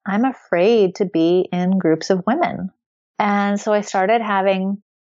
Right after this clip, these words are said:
friends over, you know, three or four at a time to my house to do something fun. And I would admit to them, like, "This is part of my," what do they call it? You know, like, desensitization therapy or whatever. <laughs> We, like,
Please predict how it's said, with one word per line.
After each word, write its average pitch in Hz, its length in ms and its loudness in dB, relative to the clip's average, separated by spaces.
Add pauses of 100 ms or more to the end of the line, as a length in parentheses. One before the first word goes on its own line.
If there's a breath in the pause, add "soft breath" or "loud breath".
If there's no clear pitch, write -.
(120)
friends 180 360 -4
over, 202 560 0 (520)
you 175 80 -10
know, 165 180 -10 (160)
three 185 220 0
or 208 60 2
four 220 280 2
at 226 60 2
a 185 60 2
time 117 420 -6
to - 100 -8
my 180 140 -2
house - 640 -6
to 190 100 -2
do 160 140 -2
something 180 360 -4
fun. 175 360 -2 (580)
And 175 580 -4 (320)
I 180 160 0
would 202 160 4
admit 196 360 0
to 247 120 -2
them, 139 280 0
like, 156 240 -6 (160)
"This 190 260 -2
is 269 160 0
part 202 340 0
of 220 200 -2
my," 190 680 -2 (320)
what 247 80 -10
do 294 100 -6
they 339 100 2
call 269 280 -8
it? - 100 -2
You 233 80 -2
know, 226 120 2
like, 208 220 0
desensitization 202 1400 0
therapy 196 500 2
or 196 120 0
whatever. 196 460 2
<laughs> 240 40 0
We, 262 100 0 (200)
like, 190 180 -2